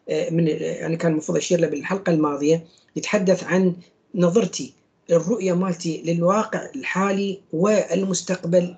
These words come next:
للطاقة المتجددة في عمان، ونظرت بي إلى، آه، آه، آه، العشرة أو عشرين سنة القادمة.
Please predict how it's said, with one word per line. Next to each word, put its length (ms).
للطاقة 380
المتجددة 580
في 160
عمان، 380
ونظرت 520
بي 280
إلى، 180
آه، 140
آه، 80
آه، 880
العشرة 380
أو 120
عشرين 280
سنة 220
القادمة. 580